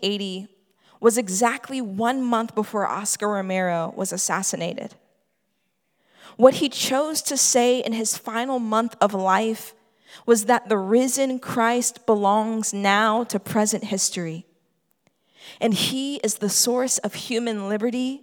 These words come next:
and dignity. As Tina and Jay come up, I'll end our time together with words from Wilda C. Gaffney. She says, If we are to be free,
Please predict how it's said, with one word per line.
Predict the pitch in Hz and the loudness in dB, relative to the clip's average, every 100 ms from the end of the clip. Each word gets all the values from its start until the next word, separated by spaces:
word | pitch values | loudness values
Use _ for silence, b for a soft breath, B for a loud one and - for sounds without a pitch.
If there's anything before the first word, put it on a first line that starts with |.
| - | -8
and | 196 175 | -6 2
dignity. | 214 196 160 160 180 _ _ _ _ _ _ _ _ _ _ _ _ _ _ | 2 2 -6 -8 -14 _ _ _ _ _ _ _ _ _ _ _ _ _ _
As | 196 - | -10 -8
Tina | 254 240 220 | -4 -4 -4
and | 196 | -4
Jay | 180 208 208 | 0 0 0
come | - 185 | -4 -2
up, | 196 202 - - b b b b b - | -2 -2 -10 -20 b b b b b 6
I'll | 226 - | 6 6
end | 254 285 | 2 2
our | 262 | 0
time | - 233 226 | 0 -2 -2
together | 233 208 208 208 | -4 -2 -2 -2
with | 202 | -2
words | 190 196 208 208 | -2 0 0 -2
from | - 196 190 | -8 -6 -4
Wilda | 196 196 | -4 -2
C. | 190 - 170 | -2 -4 -2
Gaffney. | 175 202 - 151 190 - _ _ _ _ _ _ _ _ _ _ _ _ _ _ _ _ _ _ _ b b b b | -2 -2 -8 -12 -12 -16 _ _ _ _ _ _ _ _ _ _ _ _ _ _ _ _ _ _ _ b b b b
She | - 269 | -6 -4
says, | 311 269 | -2 -2
If | 262 | -2
we | 220 269 370 | -2 -2 2
are | 370 | 0
to | 370 277 | 0 -2
be | 240 240 | -2 -4
free, | - 247 269 302 - | -2 -2 -2 -4 -10